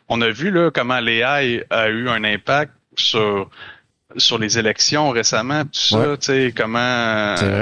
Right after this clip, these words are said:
Speaker 1: euh, comment, tu sais, les, les gens sont fait cibler pour avoir des pro-, tu sais, des trucs, euh, qui sont, euh, puis ça, c'est à cause du greed humain, c'est à cause de, de gens qui voulaient obtenir le pouvoir, puis qui ont fait, « OK, je vais utiliser ces outils-là pour m'assurer
Speaker 2: Exact.
Speaker 1: le pouvoir. »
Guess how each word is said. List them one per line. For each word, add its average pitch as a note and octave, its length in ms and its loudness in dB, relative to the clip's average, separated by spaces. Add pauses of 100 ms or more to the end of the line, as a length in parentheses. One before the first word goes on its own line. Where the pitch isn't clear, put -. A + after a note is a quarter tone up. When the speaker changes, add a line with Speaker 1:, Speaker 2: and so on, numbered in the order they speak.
Speaker 1:
euh, - 40 -18 (840)
comment, C3+ 440 0
tu - 80 -12
sais, D3 80 2
les, A#2 200 0
les G#2+ 200 -4
gens C3 220 0
sont A#2 180 0
fait G#2+ 240 -2
cibler C3 640 2
pour A2+ 160 -6
avoir A2+ 140 2
des A2+ 100 -4
pro-, A2+ 300 -2
tu A2 140 -16
sais, C3+ 140 0
des G#2 140 -4
trucs, C3+ 440 -4
euh, G#2+ 140 0
qui - 140 0
sont, G#2 280 -2 (600)
euh, - 120 -2 (600)
puis - 80 -2
ça, G#3 100 2
c'est C3+ 120 2
à A#2+ 40 0
cause B2+ 240 -2
du A#2+ 160 0
greed A#2+ 320 0
humain, B2+ 320 0
c'est C3+ 100 2
à A#2 60 0
cause A#2+ 240 0
de, A2+ 60 -2
de G#2+ 180 2
gens D3 200 -2
qui - 180 -8
voulaient A2+ 500 2
obtenir A#2+ 640 0 (180)
le A#2 140 -2
pouvoir, A2+ 560 0
puis - 160 -18
qui - 100 -6
ont G2+ 80 -2
fait, « - 120 -8 (100)
OK, G2 140 -4
je A#2+ 240 0
vais G#2+ 100 -2
utiliser A#2 300 -2
ces A2 260 -2
outils-là A2+ 480 -2
pour A2+ 160 -12
m'assurer G#2 240 0
Speaker 2:
Exact. A2 220 0
Speaker 1:
le G#2+ 60 -14
pouvoir. » A#2 500 -4